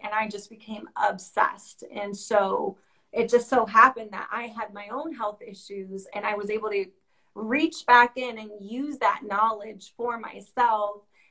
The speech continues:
And then I'm like, "Okay, if I need clean products for myself, I'm pretty sure, mm, there's many other people who, even if they're not sick, want to take care of themselves and make sure they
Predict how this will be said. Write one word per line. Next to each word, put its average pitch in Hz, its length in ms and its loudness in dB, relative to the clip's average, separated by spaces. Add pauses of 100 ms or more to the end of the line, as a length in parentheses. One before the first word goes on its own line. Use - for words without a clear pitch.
And 233 180 -6
then 220 120 -8
I'm 220 140 -6
like, 220 280 -10
"Okay, 254 540 -4
if 214 120 -8 (180)
I 247 260 -2
need 277 380 -6
clean 240 380 -8
products 214 520 0
for 220 200 -4
myself, 208 720 -4 (460)
I'm 233 160 -6
pretty 254 240 -8
sure, 220 520 -6 (120)
mm, 202 340 -12 (100)
there's 226 240 -2
many 240 480 2
other 226 180 -4
people 208 520 -6
who, 196 440 -2 (360)
even 302 240 2
if 320 120 -2
they're 247 180 4
not 208 400 0
sick, - 400 -14 (460)
want 233 320 -2
to 233 80 -10
take 214 240 -12
care 220 180 -8
of 196 80 -12
themselves 202 480 -10
and 214 80 -8
make 208 140 -12
sure 208 180 -4
they 196 240 -4